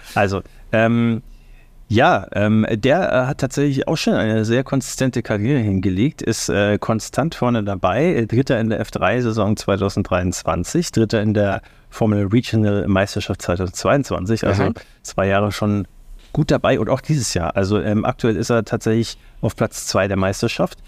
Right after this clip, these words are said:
Speaker 1: Mal schauen, äh, was er in Imola leistet. Das ist auf jeden Fall jemand, den man im Auge behalten soll. Und, äh, wir springen gar nicht mal so weit, äh, rüber zu, nach Norwegen. Äh,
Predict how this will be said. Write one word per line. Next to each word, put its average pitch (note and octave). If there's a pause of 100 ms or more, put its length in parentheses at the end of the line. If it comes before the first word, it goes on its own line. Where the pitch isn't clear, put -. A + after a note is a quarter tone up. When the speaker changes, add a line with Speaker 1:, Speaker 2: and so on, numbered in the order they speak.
(280)
Speaker 1:
Mal G#2+
schauen, G#2+
äh, G#2
was G#2
er G#2+
in G#2+
Imola G2
leistet. G2+
Das A#2+
ist B2
auf A2+
jeden A2
Fall A2+
jemand, G#2+
den G#2+
man G#2
im G2
Auge A#2
behalten F2
soll. G#2 (520)
Und, F3+
äh, A#2
wir A#2
springen F#3 (100)
gar F2+
nicht -
mal A2
so C3+
weit, A2
äh, G#2
rüber C3
zu, A#2+ (840)
nach A2+
Norwegen. A#2+
Äh, G2+